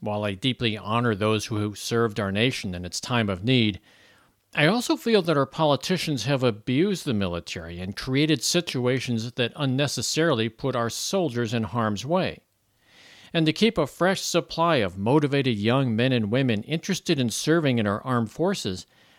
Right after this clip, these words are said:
politicians use occasions like Memorial Day to focus on the heroism and glory of serving our nation. Now, to be sure, we do need a standing army.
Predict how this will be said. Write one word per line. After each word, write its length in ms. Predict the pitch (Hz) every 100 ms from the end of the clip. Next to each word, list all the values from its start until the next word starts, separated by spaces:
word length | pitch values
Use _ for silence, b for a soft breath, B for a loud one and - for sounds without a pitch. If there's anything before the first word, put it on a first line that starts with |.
| -
politicians 800 | 190 214 190 - 190 185 147 117
use 260 | 131 147 127
occasions 720 | 110 - 135 139 123 113 117
like 260 | 113 -
Memorial 580 | 110 110 127 180 147 95
Day 280 | 92 85 87
to 380 | - 113 101 b b
focus 500 | - 175 202 185 -
on 140 | 160 143
the 100 | 110
heroism 720 | 151 180 139 107 95 101 90
and 140 | 92
glory 480 | 98 110 135 117 82
of 120 | 87
serving 460 | - - 127 117 110
our 200 | 107 101
nation. 500 | 101 139 - - - _ _ _ _ B B B B B
Now, 80 | 185
to 120 | 175
be 120 | 185
sure, 540 | 170 - 247 196 139 - _ -
we 180 | 175 156
do 380 | 131 - 190 175
need 220 | 151 165
a 80 | -
standing 420 | - 151 120 101
army. 400 | 117 147 85 90